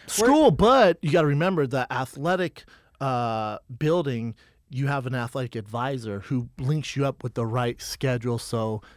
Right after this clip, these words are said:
Speaker 2: you're, you know,
Speaker 1: Do
Speaker 2: it's,
Speaker 1: you
Speaker 2: it's
Speaker 1: think college
Speaker 2: football
Speaker 1: athletes
Speaker 2: friendly.
Speaker 1: should be pla-, should be paid?
Speaker 2: Hundred percent.
Speaker 1: How
Speaker 2: Figure out
Speaker 1: would
Speaker 2: the, how much money the schools make.
Speaker 1: Oh, you're not gonna. I, I, I'm with you. a hu-, I'm on, on board. I just can't figure out how to do it.
Speaker 2: I don't either.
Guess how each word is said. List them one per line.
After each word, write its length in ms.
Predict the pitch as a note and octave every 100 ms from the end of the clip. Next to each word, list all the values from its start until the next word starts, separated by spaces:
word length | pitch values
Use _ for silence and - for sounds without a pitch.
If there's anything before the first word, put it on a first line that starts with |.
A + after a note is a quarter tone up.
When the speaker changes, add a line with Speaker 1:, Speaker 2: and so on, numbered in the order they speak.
| -
Speaker 2:
you're, 240 | A#2+ B2 G#2+ -
you 120 | C3
know, 240 | A2 F#2+ G2 _
Speaker 1:
Do 140 | C#3 G3
Speaker 2:
it's, 100 | F#3+
Speaker 1:
you 180 | G3+
Speaker 2:
it's 120 | A3 -
Speaker 1:
think 180 | G#3
college 220 | - F#3 E3+
Speaker 2:
football 220 | D#3+ C#3
Speaker 1:
athletes 60 |
Speaker 2:
friendly. 180 | A#2+ B2
Speaker 1:
should 100 | G#2
be 100 | D3
pla-, 220 | B2+ D#3 D3
should 160 | - C#3+
be 80 |
paid? 300 | B2 C3+ D#3+ -
Speaker 2:
Hundred 320 | - - E3
percent. 360 | A2+ G2+ C#3+ C#3+
Speaker 1:
How 160 | - F#3+
Speaker 2:
Figure 120 | F#3+
out 40 | G3+
Speaker 1:
would 20 |
Speaker 2:
the, 100 | D#3+
how 80 | C#3
much 180 | D#3+ -
money 160 | D3+ C#3+
the 80 |
schools 300 | - C#3+ B2+
make. 160 | D3+ D3+
Speaker 1:
Oh, 60 | F3
you're 160 | E3+ F#3
not 140 | F3+
gonna. 120 | D3+
I, 260 | A#2+ C3 D3
I, 180 | - F3
I'm 100 | F#3
with 160 | F3+
you. 160 | E3+ D#3
a 60 |
hu-, 100 | C3+ -
I'm 200 | D#3 E3+
on, 100 | D#3
on 180 | D#3 D#3
board. 320 | D#3 D3 A#2 -
I 80 | F3
just 180 | F#3 -
can't 200 | A#3+ G#3
figure 300 | G3 E3 D3+
out 160 | C#3
how 420 | A#2 - D#3+ E3 D#3+
to 100 | D#3
do 300 | D3 B3 C#4+
it. 400 | - - - -
Speaker 2:
I 80 | -
don't 160 | A#2+ A#2
either. 280 | A#2 G#2